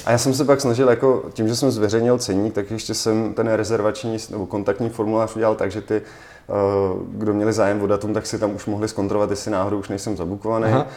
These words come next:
Speaker 1: Zároveň jsem z toho udělal, eh, formulář, kde se dozvím, odkud se ode mě dozvěděli,
Speaker 2: Jasně.
Speaker 1: takže vlastně jako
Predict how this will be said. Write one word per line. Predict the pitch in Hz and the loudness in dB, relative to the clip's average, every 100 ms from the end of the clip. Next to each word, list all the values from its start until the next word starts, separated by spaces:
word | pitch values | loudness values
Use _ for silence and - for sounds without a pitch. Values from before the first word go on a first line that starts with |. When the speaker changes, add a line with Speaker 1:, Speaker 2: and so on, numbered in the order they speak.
| - - | -20 -4
Speaker 1:
Zároveň | 101 98 104 107 | 4 4 4 0
jsem | - 110 | -2 -6
z | |
toho | - 104 104 | -6 -6 -4
udělal, | 101 107 104 104 98 - | 2 4 4 4 0 -2
eh, | 80 90 90 - - - - - | -6 -8 -8 -12 -18 -20 -20 -16
formulář, | - 101 107 104 107 | -4 -2 2 2 2
kde | 101 104 95 | 2 0 -2
se | - 110 | -6 -6
dozvím, | 104 95 98 104 101 | -6 -4 -2 0 0
odkud | 101 - 107 | 0 -2 -4
se | 110 | -2
ode | 107 | 0
mě | 110 | 0
dozvěděli, | 78 85 101 110 110 | -2 -2 0 2 2
Speaker 2:
Jasně. | 104 | 2
Speaker 1:
takže | 107 123 | 2 0
vlastně | 98 98 104 | 0 -2 -4
jako | 101 98 | -4 -4